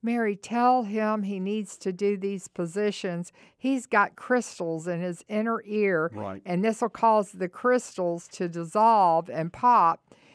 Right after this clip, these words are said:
Speaker 1: And he goes, "When they do, his vertigo is gonna go away." And he's like, "What is he saying for me to do?" <laughs> So I told him what to do and how to do these positions over the phone, which Don's gonna go over.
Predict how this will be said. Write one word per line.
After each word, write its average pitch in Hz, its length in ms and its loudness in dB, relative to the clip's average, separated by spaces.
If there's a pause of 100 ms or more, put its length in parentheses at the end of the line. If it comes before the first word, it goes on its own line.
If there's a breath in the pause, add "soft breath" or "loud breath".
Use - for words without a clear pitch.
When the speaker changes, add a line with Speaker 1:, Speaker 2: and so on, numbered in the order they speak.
(200 soft breath)
Speaker 1:
And 190 140 -2
he 196 80 -2
goes, 190 280 0
"When 208 140 -2
they 196 160 0
do, 240 240 0
his 202 200 -2
vertigo 220 380 2
is 185 140 0
gonna 196 220 -2
go 196 180 2
away." 202 480 2 (260 soft breath)
And 185 180 -4
he's 262 340 -2
like, 202 260 2 (140)
"What 247 160 2
is 294 140 -4
he 320 100 0
saying 302 400 -2
for 294 140 -6
me 294 180 -4
to 277 100 -2
do?" 294 400 -2 (180 loud breath)
<laughs> - 140 -20
So - 300 -10
I 240 200 6
told 269 480 4
him 214 300 2 (640 soft breath)
what 240 260 4
to 240 140 0
do 240 340 4
and 208 160 2
how 226 240 2
to 214 140 -2
do 220 200 -2
these 208 320 -4
positions 185 1080 -2
over 180 240 -2
the 175 120 -4
phone, 202 640 -2
which 180 280 -8
Don's 196 300 -2
gonna 185 200 -4
go 185 280 0
over. 233 220 -2